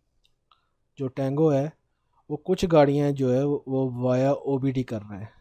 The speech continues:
ये, अ, पुश स्टार्ट में और दूसरे तीसरे में जो है ना, पुश स्टार्ट कर रहा है, वो भी जो है ना, एमुलेटर साथ लग रहे हैं। ये देखें, एस एल के टू, एस एल के थ्री, एस एल के फ़ोर, ये एमुलेटर हैं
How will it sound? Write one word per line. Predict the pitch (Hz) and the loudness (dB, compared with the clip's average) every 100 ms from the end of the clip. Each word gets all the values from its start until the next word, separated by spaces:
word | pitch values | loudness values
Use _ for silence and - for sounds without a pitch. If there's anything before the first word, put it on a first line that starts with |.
| _ _ _ _ _ _ _ _ _ | _ _ _ _ _ _ _ _ _
ये, | 123 123 123 123 123 | -8 -4 -2 -4 -6
अ, | - 127 123 123 | -8 -8 -6 -6
पुश | - 143 - | -6 -8 -6
स्टार्ट | - 139 135 | 0 2 2
में | 131 131 127 | 0 -2 -2
और | 123 | -2
दूसरे | 117 123 - | -4 -8 -10
तीसरे | 131 123 139 | -8 -4 -4
में | 127 123 | -4 -4
जो | |
है | 123 | -6
ना, | 135 | -8
पुश | - 127 | -10 -12
स्टार्ट | - 127 123 | -8 -6 -6
कर | 120 | -6
रहा | 113 135 | -6 -6
है, | 123 - _ _ _ _ _ | -8 -10 _ _ _ _ _
वो | 135 139 | -4 -2
भी | 135 139 143 | 0 2 0
जो | 127 131 | 0 -2
है | 131 | 0
ना, | 139 135 - | 0 -2 -2
एमुलेटर | 131 135 135 127 | -4 0 0 -2
साथ | 123 127 120 | -4 -6 -4
लग | 120 117 | -6 -6
रहे | 113 117 | -6 -8
हैं। | 120 _ | -12 _
ये | 123 120 | -10 -8
देखें, | 120 123 117 | -8 -10 -8
एस | 120 - | -8 -6
एल | 127 | -8
के | 120 127 120 | -8 -8 -6
टू, | 117 123 123 123 | -6 -8 -6 -6
एस | 117 - | -6 -6
एल | 123 | -8
के | 120 123 | -8 -10
थ्री, | 113 127 127 | -10 -6 -6
एस | 120 - | -6 -8
एल | 120 | -10
के | 117 123 123 | -10 -12 -12
फ़ोर, | - 120 120 120 _ _ _ _ _ _ | -8 -6 -6 -8 _ _ _ _ _ _
ये | 127 127 | -2 -2
एमुलेटर | 131 139 147 131 139 135 | 2 2 4 2 0 -2
हैं | 135 | -4